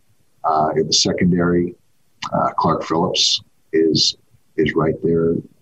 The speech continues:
uh, knocking at the door for a starting spot. Nate Ritchie, we've already talked about.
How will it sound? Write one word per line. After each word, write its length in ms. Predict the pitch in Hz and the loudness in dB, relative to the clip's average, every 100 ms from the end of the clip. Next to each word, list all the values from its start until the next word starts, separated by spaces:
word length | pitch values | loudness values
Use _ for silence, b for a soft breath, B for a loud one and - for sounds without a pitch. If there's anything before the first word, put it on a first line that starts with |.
| _ | _
uh, 40 | - - - - | -10 -8 -8 -6
knocking 320 | - 85 - 87 | -2 0 0 0
at 80 | |
the 60 | - | 0
door 280 | 73 82 87 | 2 2 2
for 160 | - | 0
a 40 | - | 0
starting 380 | - 82 80 76 | 0 0 0 -2
spot. 400 | - 90 95 98 | -2 0 0 2
Nate 200 | 73 71 | 0 2
Ritchie, 260 | 85 80 82 | 0 0 0
we've 160 | 78 80 | 0 2
already 260 | 78 69 | 0 -2
talked 340 | - 101 101 - | -2 -2 0 0
about. 360 | 180 92 95 | 2 0 -2